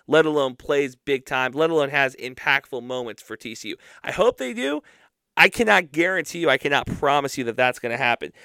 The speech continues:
But T C U football, they had a strong early signing day last Wednesday, finalizing commitments with twenty-three athletes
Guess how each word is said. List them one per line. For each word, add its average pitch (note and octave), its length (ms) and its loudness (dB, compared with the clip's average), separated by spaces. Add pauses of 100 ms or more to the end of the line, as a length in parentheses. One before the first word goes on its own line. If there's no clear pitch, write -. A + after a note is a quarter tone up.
(140)
But E3+ 100 -2
T C4 200 0
C C4 100 -2
U A#3+ 60 0
football, A3+ 460 4 (200)
they D3 120 0
had G3+ 200 4
a D#3+ 100 -2
strong A3+ 600 6
early A#3+ 340 0
signing A3 380 4
day C#3+ 160 6
last B2+ 280 4
Wednesday, A#2+ 360 0 (220)
finalizing C#3 600 2
commitments A#2+ 540 -6 (320)
with C3+ 220 0
twenty-three B3 720 -2
athletes A#2+ 580 2